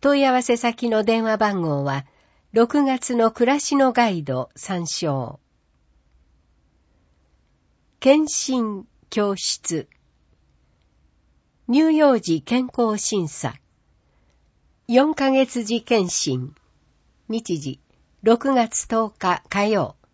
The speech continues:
対象、令和七年二月生まれ。お誕生日前健診。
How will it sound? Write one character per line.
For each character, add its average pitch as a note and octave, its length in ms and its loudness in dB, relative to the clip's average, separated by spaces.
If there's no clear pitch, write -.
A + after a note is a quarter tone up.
対 A3 160 4
象、 F3+ 460 -2
令 C#4 240 2
和 D3+ 200 2
七 G#3+ 320 4
年 D3 360 -2
二 G3+ 160 4
月 A#3+ 340 2
生 F#3+ 100 -4
ま E3+ 160 -2
れ。 A2+ 180 -10
お A3 80 2
誕 D4+ 280 2
生 D4+ 200 4
日 C4+ 140 2
前 A#3+ 240 4
健 F#3+ 240 -6
診。 C3 360 -6